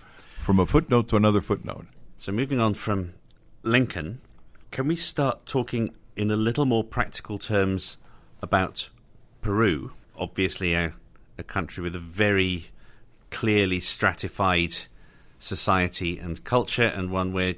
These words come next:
Speaker 2: you were growing up that fell into the grip of a very scary insurgency by the,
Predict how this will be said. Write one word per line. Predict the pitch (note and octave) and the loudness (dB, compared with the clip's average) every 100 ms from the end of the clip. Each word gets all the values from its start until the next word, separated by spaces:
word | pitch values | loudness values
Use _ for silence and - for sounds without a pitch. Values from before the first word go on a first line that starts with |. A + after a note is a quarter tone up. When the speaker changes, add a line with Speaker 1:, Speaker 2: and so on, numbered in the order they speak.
| - | -4
Speaker 2:
you | G2 F#2 | -4 0
were | F2+ E2+ - - | 0 0 -6 -14
growing | - F2+ F2+ | 0 0 2
up | F2 - - - | -2 -2 -4 -2
that | F2+ - - - - - - | -6 -8 -20 -20 -20 -20 -6
fell | - F#2 | -2 -2
into | F2 F2+ | -2 -4
the | F2 | -4
grip | F#2+ E2+ | -2 -4
of | F2+ | -4
a | F2 | -4
very | F2 A2 G2 | 4 4 6
scary | - - F#2 F#2 | 2 2 2 2
insurgency | F2+ F2 F#2 E2+ E2+ - F2 | 0 -2 -2 -4 -6 -8 -4
by | F2 E2+ | -2 -2
the, | F2 F2+ | 0 -2